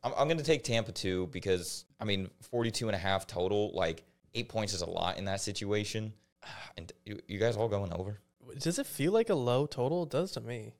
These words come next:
Speaker 1: I mean, uh, yeah, it is a low total. Forty-two is a low total, but, like, unders have been smashing this year.
Speaker 2: They
Speaker 1: Like,
Speaker 2: have.
Speaker 1: maybe this is an over adjustment, but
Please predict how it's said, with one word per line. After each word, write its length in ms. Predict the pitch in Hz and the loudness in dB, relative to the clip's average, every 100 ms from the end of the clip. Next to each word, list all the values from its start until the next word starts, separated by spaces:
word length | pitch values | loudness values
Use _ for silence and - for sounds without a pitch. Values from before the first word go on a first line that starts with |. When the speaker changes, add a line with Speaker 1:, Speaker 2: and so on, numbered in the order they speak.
| _ | _
Speaker 1:
I 40 | 107 | -6
mean, 120 | 90 | 2
uh, 160 | 98 98 | 2 4
yeah, 220 | 95 104 | 4 6
it 100 | 85 | 6
is 200 | 92 95 | 6 4
a 60 | 92 | 2
low 200 | 78 - | -2 -2
total. 360 | - 95 - - | -2 -2 -2 -2
Forty-two 400 | 92 90 90 87 | 2 2 0 -4
is 100 | - | 0
a 40 | |
low 120 | 87 | -2
total, 200 | 87 110 | 4 6
but, 160 | 104 117 | 10 10
like, 180 | 117 117 | 10 8
unders 260 | 135 180 170 | 6 6 6
have 100 | 156 | 6
been 80 | 131 | 4
smashing 440 | - 98 117 78 | 4 4 2 -2
this 180 | - - | -6 -8
year. 220 | - - - _ _ | -10 -12 -16 _ _
Speaker 2:
They 160 | - 107 | -12 -2
Speaker 1:
Like, 180 | 101 98 | 2 2
Speaker 2:
have. 80 | - | 0
Speaker 1:
maybe 220 | 95 113 | 0 2
this 200 | 123 127 127 | 2 2 0
is 100 | 110 | 0
an 80 | |
over 320 | - 101 104 101 | 2 2 4 2
adjustment, 540 | 85 87 - 117 135 - _ _ | 2 0 0 -4 -6 -10 _ _
but 300 | 95 92 - | -2 -2 -4